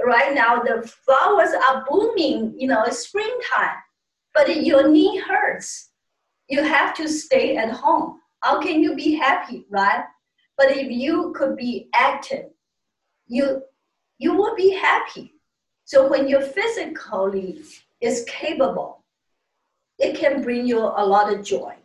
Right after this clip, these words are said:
That's one level, right? And not to mention,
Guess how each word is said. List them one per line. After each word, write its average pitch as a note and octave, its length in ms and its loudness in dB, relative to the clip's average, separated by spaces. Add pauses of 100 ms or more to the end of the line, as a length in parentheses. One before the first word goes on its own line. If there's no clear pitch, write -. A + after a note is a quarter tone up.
(360)
That's A3+ 340 0
one G#3+ 340 -2
level, E3+ 440 -2 (560)
right? F#3 380 -4 (180)
And C4+ 120 0
not F#4 240 2
to E4+ 80 -4
mention, C4 520 -4